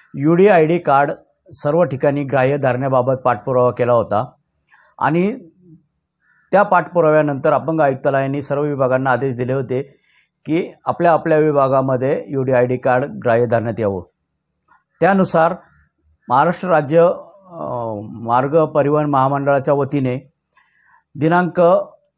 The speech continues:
अठरा नऊ दोन हजार एकोणीस रोजी महाव्यवस्थापक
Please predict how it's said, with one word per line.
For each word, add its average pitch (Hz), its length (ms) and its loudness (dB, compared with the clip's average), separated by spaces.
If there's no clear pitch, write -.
अठरा 170 460 0
नऊ 180 340 2
दोन 165 300 2
हजार 143 200 2
एकोणीस 156 460 0
रोजी 147 420 0
महाव्यवस्थापक 165 960 0